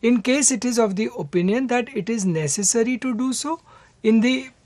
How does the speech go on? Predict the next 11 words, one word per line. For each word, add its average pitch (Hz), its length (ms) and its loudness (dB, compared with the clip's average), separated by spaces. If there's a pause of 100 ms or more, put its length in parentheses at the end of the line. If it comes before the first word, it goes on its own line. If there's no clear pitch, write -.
(160)
interest 233 460 4
of 233 140 0
the 262 100 0
public 247 460 0
or 285 180 2
expedient 247 800 -2
to 254 120 -2
do 208 160 0
so 233 220 0
in 214 180 2
the 233 220 0